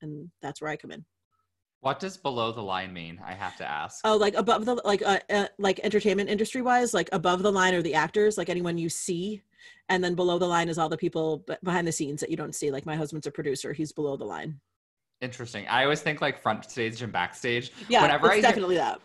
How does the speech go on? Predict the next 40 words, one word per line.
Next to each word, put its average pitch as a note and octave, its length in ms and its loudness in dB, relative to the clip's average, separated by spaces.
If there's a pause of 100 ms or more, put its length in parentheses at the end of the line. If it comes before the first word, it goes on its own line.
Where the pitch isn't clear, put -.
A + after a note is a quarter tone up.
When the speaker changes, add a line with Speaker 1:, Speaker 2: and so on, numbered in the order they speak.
(400)
Speaker 2:
Yeah, D#3+ 140 6
whenever D3 340 4
I F3 140 6
hear F#3+ 160 0
those F3 180 0
kind C#3+ 200 0
of C#3 80 -4
terms, B2 340 0
like, A#2+ 220 0
below A2 320 2
the A2+ 120 0
line, G#2 360 4
I'm G#2+ 100 0
like, B2 260 2
"I C3+ 120 2
know E3 240 0
that F4+ 140 0
it C#4 120 2
has C#3+ 300 0
to D3 100 0
historically, B2 720 -2
like, A2 220 0
that G#2 260 2
phrase G#2 280 0
probably F#2+ 440 -2
means F2 280 -8
something." F2 340 -8
Now F2 160 0
I G2 80 0
feel G2+ 160 -4
like F#2+ 100 -6
I F#2 60 -4
need F2 100 -4
to F2+ 80 -6
Google E2 340 -6
it. B1+ 160 -10 (100)
Speaker 1:
Yeah, A3 220 4
I'm B3 200 4
pretty C#4+ 340 2
sure, F#4 400 4